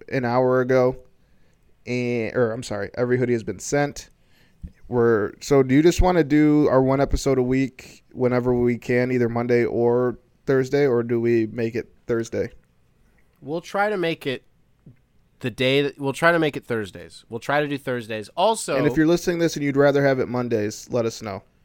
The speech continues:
Speaker 2: Let, let us know how your schedule works, ladies and gentlemen. Also, we should probably lock down a date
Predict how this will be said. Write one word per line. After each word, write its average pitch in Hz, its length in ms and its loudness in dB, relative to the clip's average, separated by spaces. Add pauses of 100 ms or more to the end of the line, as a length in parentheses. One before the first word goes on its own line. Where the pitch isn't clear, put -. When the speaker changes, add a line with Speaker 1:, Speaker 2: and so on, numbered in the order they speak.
(500)
Speaker 2:
Let, 131 220 -10
let 190 120 0
us 220 160 -6
know 214 160 0
how 175 220 0
your 135 340 -2
schedule 101 520 -8
works, 90 420 -14
ladies 110 340 -6
and 104 80 -12
gentlemen. 101 300 -10
Also, 220 300 0
we 202 100 -2
should 180 160 -14
probably 220 280 0
lock 147 280 0
down 175 180 0
a 131 100 -2
date 139 480 -2